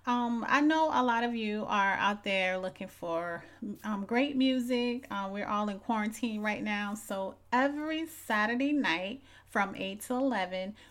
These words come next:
we have a quarantine party. It's called Music One oh one with Tall Sean, and he is my husband. And you can follow him on Twitter at T S is who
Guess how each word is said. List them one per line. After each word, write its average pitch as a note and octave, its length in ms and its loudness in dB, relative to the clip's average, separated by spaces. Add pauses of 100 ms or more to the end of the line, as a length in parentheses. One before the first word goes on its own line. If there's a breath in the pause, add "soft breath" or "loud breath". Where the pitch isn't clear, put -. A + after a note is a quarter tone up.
we G#3 160 0
have G3+ 260 -2
a G3+ 80 -4
quarantine A#3+ 760 2
party. F3 520 -2 (400 loud breath)
It's G#3 120 -6
called G3 340 -2
Music G#3 380 -6
One A#3+ 160 2
oh C#4 80 6
one G#3 480 0 (240 loud breath)
with G3 240 -4
Tall G3 280 0
Sean, E3 480 -6
and F#3 160 -6
he G3 160 -4
is G#3 140 -10
my B3 160 2
husband. G#3 560 -6 (240 loud breath)
And A3 120 2
you A3+ 80 0
can A#3 140 0
follow G#3 280 0
him G3 500 -4
on G3 320 0
Twitter F#3 500 -2
at F#3 340 0
T A#3+ 300 -2
S G#3+ 320 2
is F#3+ 200 -4
who B3 300 0